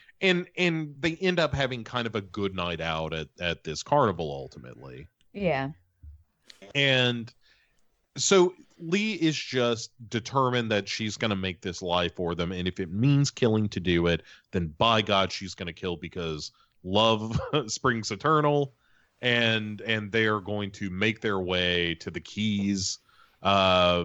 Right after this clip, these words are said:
Speaker 1: w-, on the back of these murders and all the money that they're garnering from it.
Speaker 2: Sure.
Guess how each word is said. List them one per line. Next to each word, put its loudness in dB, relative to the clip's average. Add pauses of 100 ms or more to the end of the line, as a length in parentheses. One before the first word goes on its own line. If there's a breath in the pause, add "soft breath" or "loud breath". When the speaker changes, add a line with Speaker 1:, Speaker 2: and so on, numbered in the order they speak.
(140)
Speaker 1:
w-, -6
on 2
the 2
back 0
of -2 (140)
these -6
murders -2
and -4
all -2
the -4
money -2
that -2
they're -2 (120)
garnering 0
from -10
it. -20 (280)
Speaker 2:
Sure. 0